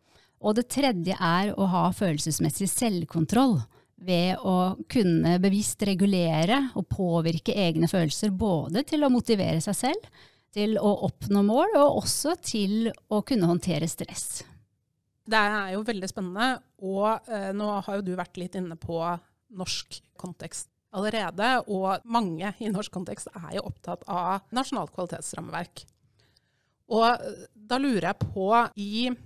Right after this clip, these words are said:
Speaker 2: kompetanseområde en, veiledningsprosesser og relasjoner, og område to, eh, etikk i kompetansestandardene, så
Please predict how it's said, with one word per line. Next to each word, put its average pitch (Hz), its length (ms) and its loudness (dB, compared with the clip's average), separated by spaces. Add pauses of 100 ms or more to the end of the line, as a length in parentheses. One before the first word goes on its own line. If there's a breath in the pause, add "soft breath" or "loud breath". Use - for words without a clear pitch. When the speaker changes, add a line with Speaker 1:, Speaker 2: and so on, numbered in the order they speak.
(260)
Speaker 2:
kompetanseområde 196 1200 -2 (220)
en, 202 220 -2
veiledningsprosesser 185 1120 -4
og 185 240 -4
relasjoner, 185 640 -4
og 180 300 -2
område 180 320 -6 (200)
to, 196 380 -4 (240)
eh, 170 200 -8 (100)
etikk - 520 -14 (560)
i 196 160 -8
kompetansestandardene, 190 960 -2 (800 soft breath)
så 254 380 2